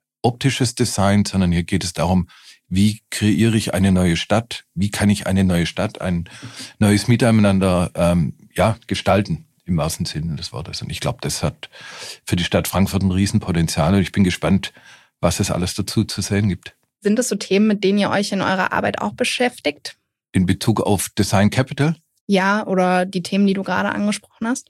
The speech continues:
Speaker 1: Naja, also Bürgerbeteiligung ist für uns immer ein Thema, das
Speaker 2: Mhm.
Speaker 1: ist klar. Das ist, äh, ob das jetzt bei Veranstaltungen ist, also diese Partizipationsprozesse, äh, ist ein Teil von Kreativität.
Speaker 2: Mhm.
Speaker 1: Auch das,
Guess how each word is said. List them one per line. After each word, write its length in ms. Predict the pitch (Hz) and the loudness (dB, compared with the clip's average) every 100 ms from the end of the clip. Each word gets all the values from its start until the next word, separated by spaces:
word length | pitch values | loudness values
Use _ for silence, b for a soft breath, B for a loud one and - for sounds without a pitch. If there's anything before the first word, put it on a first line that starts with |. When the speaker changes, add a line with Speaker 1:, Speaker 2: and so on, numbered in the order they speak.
| _ | _
Speaker 1:
Naja, 300 | 107 107 110 - - | 4 4 4 0 -6
also 180 | - 95 | -2 0
Bürgerbeteiligung 840 | 90 110 135 127 - 104 104 101 101 | 2 2 2 2 2 4 4 4 4
ist 140 | 90 | 2
für 80 | - | 2
uns 140 | 98 | 2
immer 220 | 82 110 127 | 2 2 2
ein 80 | |
Thema, 400 | 113 110 113 123 127 | 2 2 2 2 0
das 140 | - | 2
Speaker 2:
Mhm. 60 | 208 | 2
Speaker 1:
ist 120 | 233 | 2
klar. 280 | 101 82 95 | 2 2 2
Das 180 | 90 87 | -2 -2
ist, 220 | 82 - | -2 -4
äh, 260 | - 90 80 | -2 0 2
ob 240 | 90 - - | 0 -2 -2
das 180 | 92 - | 0 0
jetzt 200 | - - | -2 0
bei 120 | 85 | 0
Veranstaltungen 720 | - - 95 - 98 98 92 | 2 0 0 2 2 4 4
ist, 200 | 92 - | 2 -2
also 280 | 87 - 85 | -4 -2 -4
diese 440 | 85 82 82 76 | -2 -2 0 -2
Partizipationsprozesse, 1400 | - - 78 85 85 95 85 104 120 127 - 107 87 95 87 B B B B _ | -2 -2 -2 -4 -4 -4 0 2 2 0 0 0 0 0 -4 B B B B _
äh, 220 | 95 92 | 0 2
ist 220 | 85 98 - | 0 0 0
ein 80 | |
Teil 260 | 87 87 98 | 0 2 2
von 440 | - 98 90 82 82 _ _ | 2 2 4 2 -2 _ _
Kreativität. 960 | - 107 92 - 90 80 90 127 - - | -2 0 0 0 -4 0 0 0 -4 -2
Speaker 2:
Mhm. 140 | 208 | 2
Speaker 1:
Auch 140 | 196 - | 2 2
das, 340 | 80 - - | 0 -2 -4